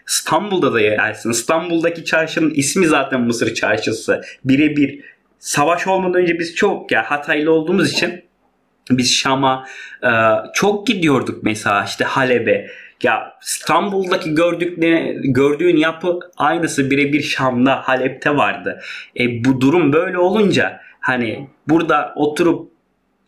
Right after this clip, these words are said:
düşman yaratmaya hiç gerek yok. Çıkarların doğrultusunda, e, bir ortak paydada, bir ortak noktada buluşmak zorundasın. Başka çıkar yolu yok, başka,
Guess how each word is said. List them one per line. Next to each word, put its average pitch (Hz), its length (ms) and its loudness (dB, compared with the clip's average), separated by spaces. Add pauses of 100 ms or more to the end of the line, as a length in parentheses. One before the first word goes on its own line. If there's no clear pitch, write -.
(380)
düşman 156 720 0
yaratmaya 143 560 0
hiç 123 320 0
gerek 113 360 0
yok. - 240 -6 (460)
Çıkarların 175 760 0
doğrultusunda, 139 920 2 (360)
e, 123 60 0 (1200)
bir 151 200 2
ortak 170 540 0
paydada, 127 500 -2
bir 120 40 -2
ortak 151 360 2
noktada 143 420 2
buluşmak 151 460 2
zorundasın. 110 560 0
Başka 107 260 -2
çıkar 123 300 -4
yolu 127 260 -4
yok, 139 240 0
başka, 110 300 -2